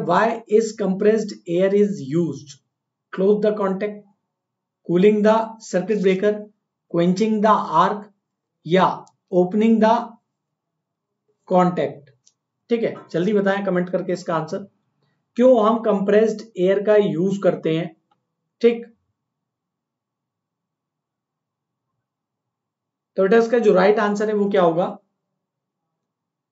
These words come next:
Quenching द arc। ठीक है, हमारा जो arc है उसे खत्म करने के लिए हम क्या करते हैं?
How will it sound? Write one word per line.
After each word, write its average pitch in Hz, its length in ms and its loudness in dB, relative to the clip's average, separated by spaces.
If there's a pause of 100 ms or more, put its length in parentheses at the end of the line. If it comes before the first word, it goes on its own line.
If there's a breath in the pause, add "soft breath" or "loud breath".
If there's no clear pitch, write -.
(2500)
Quenching 180 460 2
द - 40 2 (500)
arc। 135 400 -12 (340)
ठीक 214 140 -6
है, - 300 -10 (240 soft breath)
हमारा 180 340 2
जो 220 200 2 (440)
arc 190 300 -2
है 202 240 0 (160)
उसे 214 320 2 (340)
खत्म 220 300 -4
करने 170 300 0
के 151 120 -4
लिए 160 160 -2
हम 180 160 -2
क्या 175 140 -4
करते 165 360 -6
हैं? 220 140 -8